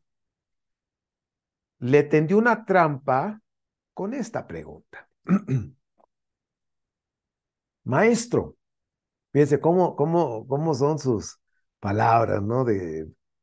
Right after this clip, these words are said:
de, de esa carita, como vimos en la clase número cuatro de, de emociones, el primer módulo, de la carita de todo está bien, ¿no? Dice, "Maestro",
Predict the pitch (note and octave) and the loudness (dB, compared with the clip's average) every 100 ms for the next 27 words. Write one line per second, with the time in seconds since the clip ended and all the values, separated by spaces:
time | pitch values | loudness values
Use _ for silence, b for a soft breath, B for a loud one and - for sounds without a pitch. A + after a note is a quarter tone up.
0 | _ _ _ - G#2+ G2+ B2 C3 C#3+ B2 | _ _ _ -16 -14 0 0 2 0 -2
1 | A2+ C3+ D3 D3 A#2+ A2 A#2+ A#2 A#2 C3 | 0 2 0 -2 -2 -2 -4 -2 -2 -2
2 | C#3+ C3 G#2 G2 B2+ B2+ B2+ A2 G2 F2 | -2 -4 -6 -4 -2 -2 0 0 0 -4
3 | _ _ _ A2 A#2 A#2+ A2 C3 C3 B2 | _ _ _ -6 -2 -2 0 -2 -2 -2
4 | G#2+ G2+ - F#2+ F2 F2 F2+ - G#2 G2 | 0 -4 -8 -8 -8 -10 -12 -8 -6 -6
5 | - - B2 A#2+ G2+ F2+ - G2 G#2 A#2+ | -6 -2 -2 -2 -6 -10 -10 -8 -6 -2
6 | D#3 A2 G#2+ F#3+ _ _ _ _ _ _ | -2 0 -2 -6 _ _ _ _ _ _
7 | b b _ _ G#2 G#2+ A2 A2 G#2+ A#2 | b b _ _ -4 -2 -2 -2 0 0
8 | A2+ A2+ G2 F#2 - _ _ - F#2+ E3+ | 0 -2 -2 -8 -12 _ _ -10 -8 -8
9 | G2+ - - - - A#2+ F3 D#3 E2 D#2 | -10 -12 -16 -18 -12 -10 -8 -8 -12 -16
10 | G2+ F#3+ _ _ _ _ _ - - G2+ | -16 -16 _ _ _ _ _ -16 -12 -8
11 | A#2+ F#3+ G#3 - - _ _ - C#2 - | -6 -4 -4 -8 -18 _ _ -12 -12 -16